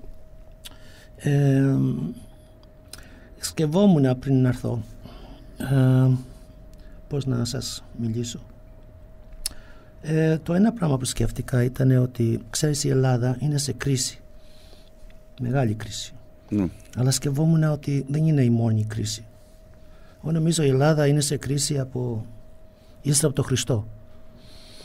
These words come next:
Speaker 1: Γιατί μόνο πριν το Χριστό η Ελλάδα έκανε εξαγωγή προϊόν. Μόνο πριν το Χριστό η Ελλάδα έβαλε τα δέντρα στην Ιταλία και την Ισπανία.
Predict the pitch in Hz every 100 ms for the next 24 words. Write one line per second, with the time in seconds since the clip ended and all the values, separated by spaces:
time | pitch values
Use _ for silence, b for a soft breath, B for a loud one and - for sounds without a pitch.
0 | B B B - 139 135 156 175 202 -
1 | 190 185 143 120 - - 117 107 - B
2 | B B - - - 101 120 123 123 110
3 | 120 117 110 110 113 104 104 107 110 104
4 | 101 98 - - - - - B B B
5 | B B B B B B B - - -
6 | - - - 156 185 208 - 196 165 139
7 | 135 - 131 123 117 117 123 123 123 117
8 | 120 117 123 110 117 107 110 120 117 117
9 | 107 113 107 110 - - 110 110 104